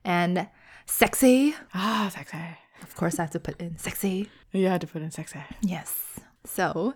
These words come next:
Speaker 1: first question. In typical S M fashion, Jaemun was actually street casted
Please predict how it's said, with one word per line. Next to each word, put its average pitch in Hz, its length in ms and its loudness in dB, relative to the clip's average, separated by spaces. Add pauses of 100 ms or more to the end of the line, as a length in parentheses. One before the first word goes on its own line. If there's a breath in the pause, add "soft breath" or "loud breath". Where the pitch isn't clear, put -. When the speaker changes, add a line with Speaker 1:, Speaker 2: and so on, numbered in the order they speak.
Speaker 1:
first 262 320 4
question. 175 640 0 (320)
In 208 160 8
typical 311 680 6 (460 loud breath)
S 175 260 0
M 175 160 4
fashion, 180 760 0
Jaemun 220 400 8
was 208 160 8
actually 156 380 2
street 427 380 2
casted 147 640 2